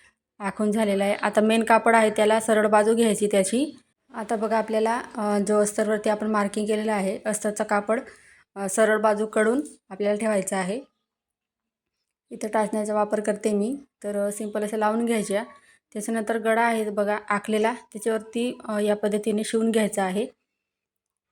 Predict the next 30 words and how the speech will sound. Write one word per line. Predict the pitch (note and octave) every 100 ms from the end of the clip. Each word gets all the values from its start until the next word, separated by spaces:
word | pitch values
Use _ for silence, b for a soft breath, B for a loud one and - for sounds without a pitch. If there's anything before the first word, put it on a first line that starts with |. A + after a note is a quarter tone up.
| _ -
तर, | G#3
अ, | G#3+ G#3+
गळा | G#3+ A3+
जर | A3+ B3
आपण | A#3+ A#3
या | A3+
पद्धतीने | A3+ G#3 G#3 A3+
शिवला | A#3 A3 G#3
तर | G#3 G#3+
आपण | G#3 A3
जेवढा | G#3+ G#3+ A3
घेतो | A3+ A#3+ A3
तेवढाच | A3 G#3 A3
राहतो | A3+ A3 G3
तो | G#3+ B3 B B B B
आणि | G3+ G#3+ A3
जर | G#3+ A3+ A3
तुम्ही | A3+ A#3
जर | A#3 A#3
कट | A3+
करून | - A3+ A#3
घेतला | A#3 A#3+ G#3+
तर | G#3+ G3+
जास्त | G#3+ G#3+ A3+
मोठा | A3 A3+ A#3+
हो | A3+
जा-, | G3 F#3+
होऊन | G#3 G#3
जातो | G3+ G3
तो. | F#3+ B3 C#4+